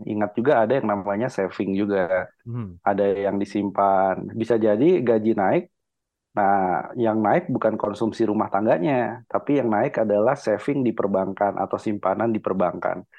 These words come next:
Speaker 1: Ini saya cek aja ya, jangka menengah ya, untuk
Speaker 2: Hmm.
Speaker 1: tabungan deposito berjangka. Itu naiknya udah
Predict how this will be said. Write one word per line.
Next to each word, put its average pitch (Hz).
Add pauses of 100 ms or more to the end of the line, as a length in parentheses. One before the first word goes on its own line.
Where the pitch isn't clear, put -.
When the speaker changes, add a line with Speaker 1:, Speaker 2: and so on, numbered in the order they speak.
(460)
Speaker 1:
Ini 170
saya 185
cek 175
aja 175 (320)
ya, 208 (1120)
jangka 139 (1000)
menengah 147
ya, 101 (100)
untuk 117
Speaker 2:
Hmm. 120
Speaker 1:
tabungan 113
deposito 110
berjangka. 107 (720)
Itu 170
naiknya 170
udah 127